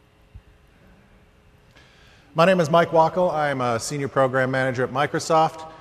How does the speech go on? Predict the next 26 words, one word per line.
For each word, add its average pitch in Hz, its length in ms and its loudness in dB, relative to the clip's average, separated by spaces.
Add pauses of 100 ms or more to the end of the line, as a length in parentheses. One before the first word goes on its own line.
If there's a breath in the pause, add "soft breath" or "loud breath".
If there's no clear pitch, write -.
(120 loud breath)
It - 60 -18
says 160 300 -2
here 156 220 6
I 139 160 2
work 151 300 -2
in 139 80 -4
the 127 100 -6
S - 60 -10
Q 175 180 -4
L 165 80 -2
Server 156 260 -4
diagnostic 151 680 -2
infrastructure. 175 880 -4 (100)
That's 143 220 -8
just - 220 -8
a 147 60 -8
fancy 151 420 -6
way 143 320 -2
of 131 180 -6
saying 135 380 -6
that 127 160 -2
I 120 200 -4
work 123 280 -4
in 123 100 -4
the 120 160 -4
engine 127 460 -4